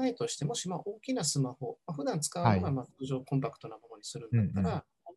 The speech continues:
Speaker 1: きいスマホを買うときは別にこの高い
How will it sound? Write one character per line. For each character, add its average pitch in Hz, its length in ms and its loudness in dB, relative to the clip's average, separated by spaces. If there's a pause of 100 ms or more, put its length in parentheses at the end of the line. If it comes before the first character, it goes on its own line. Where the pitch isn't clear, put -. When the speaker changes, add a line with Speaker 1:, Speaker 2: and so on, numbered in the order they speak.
Speaker 1:
き 214 60 -6
い 196 40 0
ス - 140 -2
マ 131 140 0
ホ 131 140 -12
を - 80 -20
買 - 180 -4
う 131 60 0
と 131 100 -6
き 117 140 -10
は 113 140 -16
別 131 160 -6
に 240 280 -4 (300)
こ - 160 -6
の 440 160 -2
高 269 320 0
い 147 280 4